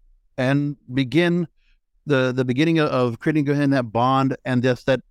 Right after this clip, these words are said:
you come away, <clears throat> you go to the Coral Cove, you come back different. You come back with a different mindset, a different sense of health, and you take that with you. It's a wonderful what you have right here, eh, what you've put together.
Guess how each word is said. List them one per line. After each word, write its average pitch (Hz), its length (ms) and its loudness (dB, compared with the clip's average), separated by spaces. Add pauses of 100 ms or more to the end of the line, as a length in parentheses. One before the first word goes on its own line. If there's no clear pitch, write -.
(420)
you 147 160 -2
come 156 460 -2 (120)
away, 160 680 2
<clears throat> - 60 -20
you 160 400 0
go 214 220 4
to 185 100 -4
the 180 60 -2
Coral 175 260 0
Cove, 143 260 0
you 131 100 0
come 135 200 0
back 131 360 0 (400)
different. - 420 -2 (320)
You 127 100 -2
come 135 220 0
back 127 220 0 (360)
with 135 160 0
a 135 60 4
different 139 340 0
mindset, 131 560 0 (1400)
a 151 80 0
different 165 360 0
sense 151 220 0
of 139 80 0
health, 98 360 -2 (500)
and 113 100 0
you 110 100 0
take 143 240 0
that - 180 -2
with 113 260 -2
you. 80 180 -8 (420)
It's 143 180 -2
a 147 60 0
wonderful 170 480 0
what 160 180 -2
you 143 80 0
have 135 240 2
right 120 140 0
here, 117 320 -2
eh, 110 120 -4
what 123 280 -6
you've 120 120 -2
put 117 140 -2
together. 107 380 2